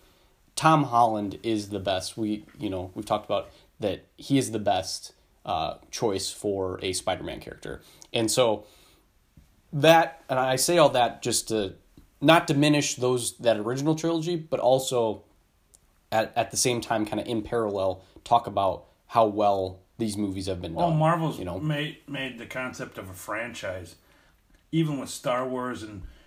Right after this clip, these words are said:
Speaker 2: and, um, like,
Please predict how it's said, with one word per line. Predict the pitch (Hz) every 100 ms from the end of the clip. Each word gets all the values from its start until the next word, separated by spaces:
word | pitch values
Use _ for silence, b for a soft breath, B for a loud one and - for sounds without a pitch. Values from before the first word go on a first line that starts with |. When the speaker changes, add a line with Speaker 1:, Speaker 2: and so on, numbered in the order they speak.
| b
Speaker 2:
and, | 117 117 95 90 b b _ -
um, | 107 92 80 - _ _ _ _ _ _ _
like, | 131 107 -